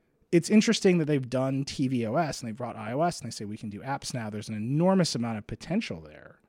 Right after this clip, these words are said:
but that potential doesn't extend to reinventing television. It extends to putting games in, it, they, you know, it's like a game console. And I think the most interesting apps I saw outside of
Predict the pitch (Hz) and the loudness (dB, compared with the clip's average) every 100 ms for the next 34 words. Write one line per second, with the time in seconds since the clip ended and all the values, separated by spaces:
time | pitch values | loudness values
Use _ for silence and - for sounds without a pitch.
0 | _ - 131 120 120 _ _ _ _ _ | _ -2 0 -2 -6 _ _ _ _ _
1 | _ _ _ - 165 165 170 - 170 170 | _ _ _ 0 0 2 -2 0 0 2
2 | 160 131 117 117 _ _ _ _ 160 147 | 2 2 0 -6 _ _ _ _ -2 0
3 | 139 120 - 147 127 113 110 - 107 101 | -2 -4 -2 -2 -2 -2 -4 -4 -4 -4
4 | 98 - _ _ _ _ _ _ _ 127 | -8 -12 _ _ _ _ _ _ _ -6
5 | 139 127 107 107 95 - 95 82 - 85 | -2 -2 -4 -8 -12 -12 -14 -14 -16 -10
6 | 104 113 156 139 - 143 135 127 113 117 | -8 -4 -2 -2 -2 -4 -2 -2 -6 -8
7 | - 110 196 98 - 143 139 139 - - | -8 -6 -8 -10 -8 -6 -4 -6 -6 -6
8 | 131 120 135 123 135 117 110 - - - | -6 -4 -4 -2 -2 -4 -8 -12 -14 -10
9 | 123 143 147 135 - - _ - 160 170 | -2 2 2 0 -4 -20 _ 0 6 6
10 | 151 208 185 185 175 135 131 - - 151 | 4 4 4 4 0 -2 -4 -6 0 4
11 | 170 - 113 117 156 180 - 185 170 143 | 4 2 -2 -2 0 0 4 4 4 2
12 | 127 | -2